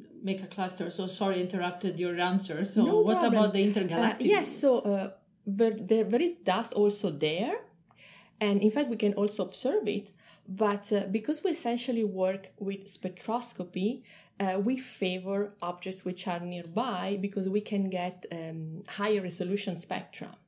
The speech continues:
Speaker 1: Mm.
Speaker 2: But definitely, uh, so when we look at objects which are more,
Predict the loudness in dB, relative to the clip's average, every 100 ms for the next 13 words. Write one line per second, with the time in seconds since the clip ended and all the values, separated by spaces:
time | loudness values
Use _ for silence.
0 | 0 2 2 -2 -12 -10 -2 -2 0 -2
1 | -2 0 0 0 -2 -4 -6 -6 -6 -6
2 | -6 -6 -4 -2 0 0 0 0 0 0
3 | 0 -2 -2 -8 -8 -10 -8 -6 -4 -4
4 | -6 -6 -4 -6